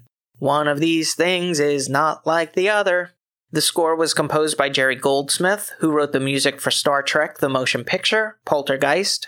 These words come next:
Hoosiers, Patton, and won an Oscar for Best Music Original Score for The Omen. He also wrote the fanfare for Universal Pictures and Paramount Pictures. There were pieces that reminded me of the Alien score, specifically the use of brass.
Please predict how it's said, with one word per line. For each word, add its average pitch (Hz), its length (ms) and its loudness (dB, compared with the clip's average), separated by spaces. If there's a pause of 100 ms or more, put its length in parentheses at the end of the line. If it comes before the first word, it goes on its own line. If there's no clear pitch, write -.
Hoosiers, 170 800 -2
Patton, 156 480 -2 (140)
and 156 260 0
won 156 160 2
an 143 140 0
Oscar 165 480 0
for 143 160 -2
Best 135 320 -2
Music 185 400 0
Original 139 420 0
Score 202 480 -2
for 202 140 -2
The 170 160 2
Omen. 123 340 -4 (160)
He 190 160 0
also 175 300 2
wrote 156 220 0
the 147 60 -2
fanfare 151 640 0
for 165 120 0
Universal 147 580 0
Pictures 202 500 0
and 156 160 0
Paramount 131 460 0
Pictures. - 680 -2 (360)
There 175 140 2
were 233 240 -2
pieces 180 460 0
that 135 160 0
reminded 139 480 0
me 143 120 0
of 131 120 -2
the 127 160 0
Alien 139 400 -2
score, 180 440 0
specifically 151 680 -2
the 135 100 0
use 131 220 0
of 120 180 -4
brass. 127 600 -2